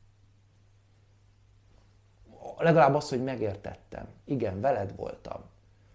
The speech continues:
És akkor azt fogja érezni az a másik, hogy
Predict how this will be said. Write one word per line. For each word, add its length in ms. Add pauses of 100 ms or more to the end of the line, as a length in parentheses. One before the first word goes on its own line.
(340)
És 60
akkor 180
azt 200
fogja 260
érezni 800 (340)
az 120
a 60
másik, 420
hogy 200